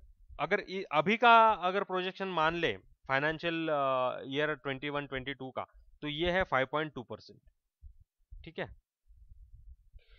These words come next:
और इसके बारे में फोर्थ पिलर पे बात की जा रही है वो है एडिक्वेट मनी सप्लाई। अगर एडिक्वेट मनी सप्लाई हम इंश्योर करेंगे मार्केट में तो it will ensure, अ, the functional operational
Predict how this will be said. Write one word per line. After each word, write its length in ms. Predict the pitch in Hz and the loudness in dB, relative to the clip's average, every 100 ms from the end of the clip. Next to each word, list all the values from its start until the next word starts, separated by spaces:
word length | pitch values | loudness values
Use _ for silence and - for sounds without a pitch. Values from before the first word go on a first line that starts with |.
| _ _ - _ _ _ _ - - - - - | _ _ -20 _ _ _ _ -20 -20 -20 -14 2
और 200 | 175 208 | 4 4
इसके 240 | 202 - | 2 -2
बारे 240 | 190 185 190 | 6 6 6
में 120 | 196 | 0
फोर्थ 400 | - 208 220 - | 2 4 4 2
पिलर 280 | 190 190 180 | 2 4 2
पे 440 | 190 185 185 185 | 0 -2 -2 -4
बात 340 | 143 151 156 - | 2 6 6 2
की 120 | 165 | -4
जा 160 | 151 139 | 0 2
रही 140 | 135 | 0
है 100 | 147 | -4
वो 220 | 160 151 | -4 -4
है 220 | 143 139 | -4 -4
एडिक्वेट 320 | 113 123 135 131 | -4 -6 -8 -8
मनी 220 | 117 110 | -10 -12
सप्लाई। 420 | 107 - 107 - - | -14 -18 -20 -20 -12
अगर 180 | 131 156 | -2 2
एडिक्वेट 400 | 147 170 202 196 | 4 2 0 0
मनी 240 | 185 185 | -2 -2
सप्लाई 380 | 190 180 180 185 | -2 0 2 2
हम 340 | 170 185 185 - | 0 -2 -6 -4
इंश्योर 360 | 151 147 185 185 | -4 0 0 2
करेंगे 320 | 170 156 151 | 2 2 0
मार्केट 380 | 135 120 120 117 | 0 0 -2 -6
में 160 | 156 - - - - | -8 -10 -20 -20 2
तो 220 | 202 208 - | 6 6 4
it 80 | 165 | -4
will 440 | 185 208 220 220 - | 4 4 4 -4 -4
ensure, 640 | 160 170 - 202 208 208 175 | -6 -6 0 2 4 2 0
अ, 180 | 170 | 0
the 440 | 165 160 180 185 180 _ _ - - | -2 -4 -4 -4 -6 _ _ -8 -2
functional 380 | 160 151 190 185 | -2 0 -2 2
operational 460 | 139 156 175 196 | 2 2 -2 -2